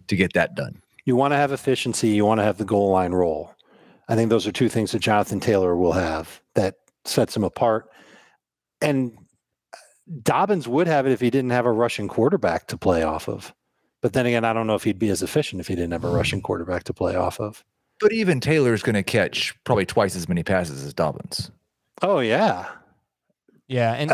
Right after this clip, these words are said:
Speaker 3: and they
Speaker 2: I, I
Speaker 3: run the
Speaker 2: would,
Speaker 3: ball
Speaker 2: I would hope
Speaker 3: so
Speaker 2: so.
Speaker 3: much. I mean, it, so Kyle from Boulder said Taylor's gonna be splitting carries somewhat. I'm not sure that we, do we feel that way? I,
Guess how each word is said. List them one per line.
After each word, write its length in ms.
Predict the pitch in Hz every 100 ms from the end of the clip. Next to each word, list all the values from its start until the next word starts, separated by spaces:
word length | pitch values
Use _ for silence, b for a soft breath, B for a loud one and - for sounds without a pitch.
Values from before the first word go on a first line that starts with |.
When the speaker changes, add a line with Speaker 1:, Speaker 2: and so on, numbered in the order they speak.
| 151
Speaker 3:
and 120 | 160
they 100 | 190
Speaker 2:
I, 40 |
I 40 | 143
Speaker 3:
run 160 | 165
the 60 | 135
Speaker 2:
would, 60 | 131
Speaker 3:
ball 140 | 123
Speaker 2:
I 80 | 120
would 100 | 107
hope 120 | 156
Speaker 3:
so 200 | 151 127
Speaker 2:
so. 60 | 110
Speaker 3:
much. 400 | 107 98 - b b b
I 160 | 170 190
mean, 140 | 190
it, 240 | 233 170 -
so 400 | 202 185 175 147
Kyle 400 | 185 196 185 170
from 180 | 156
Boulder 340 | 135 160 143 131
said 460 | - 135 123 117 - _ _ _ _ _ -
Taylor's 380 | 160 151 147
gonna 160 | 131 139
be 80 | 123
splitting 500 | - - 147 143 131
carries 460 | 139 135 135 123
somewhat. 640 | - 123 120 120 117 117 - _ _ _ _ _ _ _ _ _ _ - -
I'm 140 | 330
not 120 | 370
sure 140 | - 311
that 120 | 269
we, 120 | 262
do 160 | 185 202
we 100 | 220
feel 260 | - 269
that 180 | 262 247
way? 260 | 262 254
I, 120 | 240